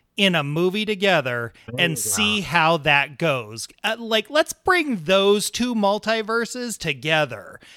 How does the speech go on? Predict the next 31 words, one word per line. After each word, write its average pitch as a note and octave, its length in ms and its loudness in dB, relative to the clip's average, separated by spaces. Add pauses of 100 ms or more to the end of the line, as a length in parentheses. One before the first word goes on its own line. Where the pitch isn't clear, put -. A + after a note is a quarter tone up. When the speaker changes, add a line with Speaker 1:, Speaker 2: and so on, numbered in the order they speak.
(120)
Speaker 1:
and D#3+ 160 0
have D#3 300 -2
John G#3 360 2
Wick F#3 300 -4
and D3+ 240 -2
Wolverine. A#2+ 680 -4
It A#3 200 0
would A3+ 240 -4
be F#3+ 160 -2
a D3+ 100 -2
blast. A#2+ 720 -8 (480)
And E3+ 160 2
that B3 180 2
kind C4+ 240 0
of A#3 140 0
insanity G3+ 580 -2
is F3 100 -4
the D#3+ 120 -4
insanity G#3 540 -6
that E3+ 160 -8
you E3+ 140 -8
will A3 120 -2
hear F#3 220 -4
me F#3 120 -6
spout E3 380 -2
off C#3+ 300 0
on G#3 200 0
my G#3 160 -2
podcast, D#3 640 -4
Geek E3 220 -12
Confidential. B2 800 -8